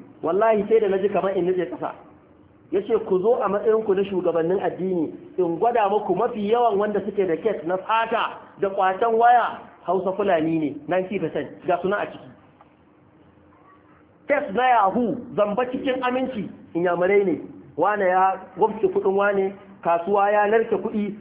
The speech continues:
su ne wannan. Amma shan wiwi da ƙwaya, da sata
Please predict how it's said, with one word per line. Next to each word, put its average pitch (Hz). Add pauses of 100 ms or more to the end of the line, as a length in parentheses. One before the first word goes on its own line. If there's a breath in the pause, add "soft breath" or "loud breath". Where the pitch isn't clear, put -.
(160)
su 220
ne 190
wannan. 156 (920)
Amma 196 (140)
shan 285
wiwi 220
da 175
ƙwaya, 185 (480)
da 175 (120)
sata 262